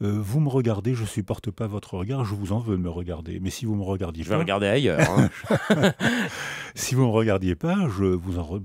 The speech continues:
Speaker 1: voudrais de me, pas
Speaker 2: Hmm.
Speaker 1: me regarder. Donc, quoi que vous fassiez, je suis, je suis mal.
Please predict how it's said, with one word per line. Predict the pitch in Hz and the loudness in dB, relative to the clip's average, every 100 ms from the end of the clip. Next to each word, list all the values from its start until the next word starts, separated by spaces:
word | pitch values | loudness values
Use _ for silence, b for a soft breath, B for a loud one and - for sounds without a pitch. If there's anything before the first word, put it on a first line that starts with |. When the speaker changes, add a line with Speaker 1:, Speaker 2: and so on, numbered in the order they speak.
| 95 | -8
Speaker 1:
voudrais | 87 120 170 185 | -8 -4 -2 0
de | |
me, | 98 90 | -2 -2
pas | 127 | 0
Speaker 2:
Hmm. | 117 | 0
Speaker 1:
me | 101 | 0
regarder. | 98 95 82 82 90 - B B | -4 -6 -6 -8 -10 -12 B B
Donc, | 110 151 123 _ | 0 0 0 _
quoi | - 214 | 0 0
que | - | 0
vous | 151 127 | -6 -4
fassiez, | - 123 - 151 | -4 -6 -2 -2
je | 143 117 | 0 -2
suis, | - 120 | -4 -4
je | 92 180 | 0 2
suis | - - | 2 -2
mal. | 98 80 85 | -2 -2 -6